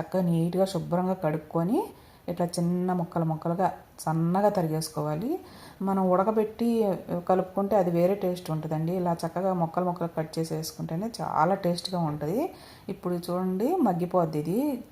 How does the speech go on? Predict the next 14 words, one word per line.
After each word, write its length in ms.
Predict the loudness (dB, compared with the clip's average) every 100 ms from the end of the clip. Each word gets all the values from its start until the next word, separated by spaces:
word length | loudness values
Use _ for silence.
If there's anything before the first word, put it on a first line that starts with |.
| -20 -6 -2
చాలా 340 | 2 4 4
తక్కువ 360 | 4 0 -2 -4
సమయంలో 440 | -2 -2 0 0
ఆకుకూర 400 | 0 0 0 0
కదండి, 520 | 0 0 0 -2 -4 -8 -16 -20 -18 -6
ఊరికనే 400 | 0 0 2 0
మగ్గిపోద్ది. 560 | 2 0 -2 -4 -6 -8 -14 -20 -20 -20 -20
ఇప్పుడు 180 | -6 -4
కేజీ 380 | 2 2 2 0
చికెన్కి 840 | -4 -4 -2 -2 -2 0 0 0 -6 -8 -4
ఈ 100 | 0
పెద్ద 380 | 2 0 2
కట్టలు 420 | 2 4 0 2 2
రెండు 380 | 2 2 0